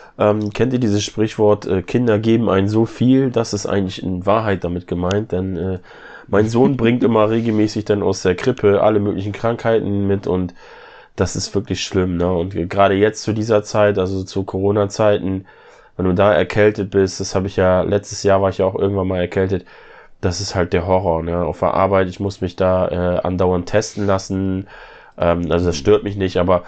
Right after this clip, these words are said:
Speaker 1: ich muss mich jetzt, äh, muss ich sonst nicht mehr so oft, weil ich ja doppelt geimpft bin und jetzt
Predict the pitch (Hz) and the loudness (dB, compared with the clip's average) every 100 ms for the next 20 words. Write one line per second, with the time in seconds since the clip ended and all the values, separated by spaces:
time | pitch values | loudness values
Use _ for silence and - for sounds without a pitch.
0 | - - - 101 101 - 95 - 90 - | -10 -16 -12 -4 -4 -2 -2 0 -2 -2
1 | - 90 87 95 92 - 92 - 98 110 | 0 0 0 -2 -4 -2 -4 -2 -4 0
2 | 107 104 110 104 101 110 - 98 95 92 | 2 2 2 2 2 0 -2 -4 -4 -4
3 | 95 92 87 101 98 95 - 98 120 101 | -2 -2 -2 -2 -4 -4 -2 -4 -2 -2
4 | 98 92 98 95 - | 0 -2 -2 -2 -6